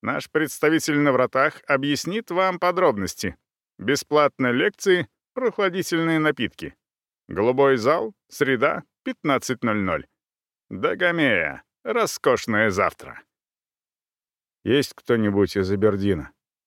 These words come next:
Поговорим. Восемьдесят семь триста девяносто шесть.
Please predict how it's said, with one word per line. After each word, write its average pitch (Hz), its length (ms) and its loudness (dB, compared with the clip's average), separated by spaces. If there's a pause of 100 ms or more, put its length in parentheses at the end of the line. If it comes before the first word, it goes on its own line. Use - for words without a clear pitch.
(260)
Поговорим. 120 680 0 (580)
Восемьдесят 101 640 -4
семь 123 420 0
триста 113 360 -4
девяносто 92 500 -2
шесть. - 460 -12